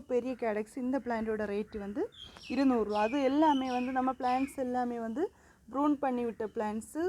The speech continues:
உங்களுக்கு வந்து நிறைய பிரான்ச்சஸ் இதுல இருக்கு. இப்போ நான் இப்போ இது, இந்த பிளான்ட் வந்து இருநூறு ரூபா சொன்னேனா, இதுல வந்து ஒண்ணு, ரெண்டு, மூணு, நாலு, அஞ்சு பிரான்ச்சஸ் இருக்கு.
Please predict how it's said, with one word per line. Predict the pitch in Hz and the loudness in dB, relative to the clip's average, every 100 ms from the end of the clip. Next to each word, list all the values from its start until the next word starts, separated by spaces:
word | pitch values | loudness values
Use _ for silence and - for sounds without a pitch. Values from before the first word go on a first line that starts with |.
| 403 - _ | -4 -10 _
உங்களுக்கு | 240 247 269 277 | -4 -4 -4 -4
வந்து | 262 302 359 | -2 -2 -2
நிறைய | 262 226 247 370 | 2 4 6 6
பிரான்ச்சஸ் | 269 262 269 269 277 | 6 4 4 2 -4
இதுல | 247 240 | 2 4
இருக்கு. | 208 202 214 | 4 0 -4
இப்போ | 277 311 - - - | 0 0 -2 -14 -10
நான் | 247 262 | -2 -2
இப்போ | 269 285 | 0 -2
இது, | 285 | 2
இந்த | 285 285 | 2 2
பிளான்ட் | 285 277 277 277 | 2 2 2 2
வந்து | 277 269 | 0 0
இருநூறு | 269 277 285 | -2 0 4
ரூபா | 247 240 | 4 2
சொன்னேனா, | 233 214 208 208 190 - - - - - - - | 0 -2 0 -2 -4 -12 -20 -20 -20 -20 -20 -10
இதுல | 254 277 | -2 4
வந்து | 262 254 302 320 | 4 4 0 0
ஒண்ணு, | 240 233 247 285 381 - | 0 0 0 2 0 -2
ரெண்டு, | 214 208 220 | -8 -4 -4
மூணு, | 226 220 226 | -2 -2 -4
நாலு, | 214 208 202 | -4 -2 0
அஞ்சு | 214 262 381 - 311 | 2 4 4 2 -2
பிரான்ச்சஸ் | 240 233 262 302 302 - | 2 4 4 2 -2 -4
இருக்கு. | 202 - | -4 -4